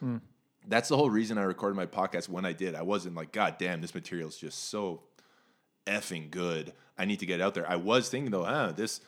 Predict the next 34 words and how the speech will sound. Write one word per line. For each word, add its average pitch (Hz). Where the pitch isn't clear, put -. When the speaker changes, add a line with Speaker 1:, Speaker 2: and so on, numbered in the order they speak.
Speaker 2:
this 101
stuff 135
I'm 101
doing 127
about 101
liberal 110
hypocrisy, 101
I, 90
I'm 98
really 120
liking 107
it. 92
It 87
seems 110
to 110
be 95
hitting 113
a 101
pretty 110
good 95
chord. 110
I 101
gotta 113
get 104
this 95
out 127
there 107
before 110
everybody 104
else 127
is 92
doing 85
it." 76
And 95